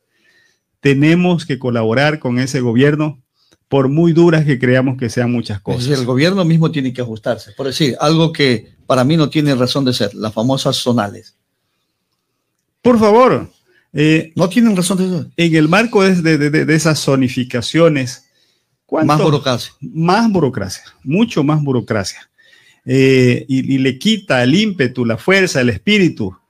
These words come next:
Speaker 1: a las, a las provincias para que puedan desarrollarse. Entonces,
Speaker 2: Mire,
Speaker 1: ¿qué?
Speaker 2: yo le cuento algo. Una vez estuvimos a-, en el su-, en el área de salud de Las Palmas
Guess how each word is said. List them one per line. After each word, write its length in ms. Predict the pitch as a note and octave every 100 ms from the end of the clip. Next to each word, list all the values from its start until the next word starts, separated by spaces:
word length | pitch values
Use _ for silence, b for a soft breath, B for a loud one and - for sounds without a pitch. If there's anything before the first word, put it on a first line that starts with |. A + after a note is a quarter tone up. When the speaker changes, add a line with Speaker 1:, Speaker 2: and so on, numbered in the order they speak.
| _ _
Speaker 1:
a 140 | - A#2+
las, 400 | A#2+ A#2 - -
a 100 | B2
las 160 | A2+ G2
provincias 800 | B2 B2 G3 E3+ C#3 C#3 - _ _ _ _ _
para 220 | D3+ C#3
que 100 | C3
puedan 760 | B2+ D3 D#3 F3+ D#3 A#2+ F#2+ F#2+
desarrollarse. 760 | B2+ B2 A#2+ A2+ A#2+ E3 D3+
Entonces, 320 | G#2+ A#2 A2+ B2+
Speaker 2:
Mire, 220 | D3 -
Speaker 1:
¿qué? 60 |
Speaker 2:
yo 100 | D3+
le 100 | E3+
cuento 260 | E3 E3 D#3+
algo. 160 | B2+ A#2+
Una 140 | B2
vez 240 | C#3+ D3+
estuvimos 500 | D3 B2+ C3+ D3 C#3
a-, 100 | B2
en 200 | - A#2+
el 260 | A#2 A2 A2
su-, 240 | - A#2+
en 220 | A#2 A2+ G#2+
el 80 |
área 200 | B2 C#3
de 40 | B2
salud 300 | B2+ B2+ C3
de 80 | A#2+
Las 100 | G2+
Palmas 480 | - A#2 G#2 G#2